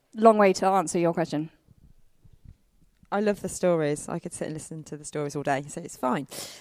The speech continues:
Speaker 2: Um, okay, so there's, so there's loads of different ways God speaks to you. I'm very aware that people listening are probably thinking,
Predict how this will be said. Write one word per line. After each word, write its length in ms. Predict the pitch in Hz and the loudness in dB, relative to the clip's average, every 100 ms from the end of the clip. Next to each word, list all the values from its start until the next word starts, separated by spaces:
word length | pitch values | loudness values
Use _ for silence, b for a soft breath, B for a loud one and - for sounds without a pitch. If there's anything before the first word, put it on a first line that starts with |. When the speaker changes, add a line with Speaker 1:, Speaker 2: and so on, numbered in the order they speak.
| - | 2
Speaker 2:
Um, 380 | 226 226 214 - - _ _ _ 247 | 4 4 0 -6 -16 _ _ _ 6
okay, 220 | 247 214 | 8 8
so 380 | - 254 247 - _ _ _ _ _ _ _ _ _ _ _ _ _ _ _ | 6 6 4 2 _ _ _ _ _ _ _ _ _ _ _ _ _ _ _
there's, 180 | 226 226 | 2 6
so 160 | 311 | 8
there's 160 | 262 277 | 8 10
loads 240 | 285 285 | 10 10
of 60 | 262 | 8
different 180 | 262 208 | 2 4
ways 140 | 185 | 4
God 140 | 180 - | 4 0
speaks 280 | 180 143 - | -2 -4 0
to 120 | 160 | 2
you. 140 | 175 | 2
I'm 420 | 165 - _ - | 0 -10 _ 2
very 180 | 254 262 | 4 6
aware 300 | 240 220 190 | 8 10 8
that 160 | 175 - | 6 2
people 240 | 214 196 | 0 2
listening 280 | 190 - 170 | 2 0 -4
are 60 | 156 | -2
probably 180 | 160 | -4
thinking, 600 | 160 165 156 160 151 147 | -4 -6 -4 -2 -2 -4